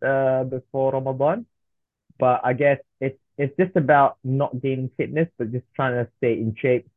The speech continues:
trying to stay healthy, trying to, I guess, uh, be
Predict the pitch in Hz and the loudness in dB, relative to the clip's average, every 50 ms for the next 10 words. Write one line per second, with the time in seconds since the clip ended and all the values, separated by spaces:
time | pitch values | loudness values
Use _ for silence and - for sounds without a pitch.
0 | _ - 127 120 113 110 110 - - 117 110 107 104 101 101 - 131 123 117 - | _ 0 0 0 0 -2 -6 -4 -4 -2 0 0 0 -2 -2 0 0 0 0 -2
1 | _ 131 123 120 123 123 - _ _ _ _ _ _ _ - 120 113 113 113 110 | _ -4 -2 -2 -4 -4 -6 _ _ _ _ _ _ _ 0 2 2 2 2 2
2 | 107 104 104 - - 113 110 107 117 110 104 104 - 107 104 101 101 101 101 104 | 0 0 -2 -2 -2 -4 -2 0 0 -2 -2 -2 -2 0 0 2 2 0 -2 -4
3 | 120 117 | -6 -8